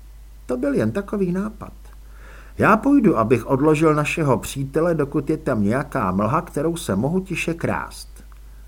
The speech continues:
Dobrá, než se vrátíte, připravím snídani. Máme játra. Telecí. Zvíře si pamatuje.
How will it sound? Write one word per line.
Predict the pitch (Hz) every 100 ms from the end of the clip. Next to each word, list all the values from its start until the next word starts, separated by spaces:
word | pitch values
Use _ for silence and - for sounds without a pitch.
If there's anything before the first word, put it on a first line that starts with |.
| -
Dobrá, | - 95 90 90 76 62 52 - - - - -
než | 95 101
se | - 92
vrátíte, | 92 95 95 104 - 98 101
připravím | 95 98 - 98 95 98
snídani. | 95 - 104 101 90 73 62 - - - - - -
Máme | 73 80 80
játra. | 87 98 98 - 69 58 - - - - - -
Telecí. | 95 117 127 110 - - 73 65 - - - - - - - - - - - - - - - - - - - - - - - - - - - - - - - - - -
Zvíře | - 80 95 185 214 214
si | 208 - 214
pamatuje. | 214 190 190 196 190 - 135 -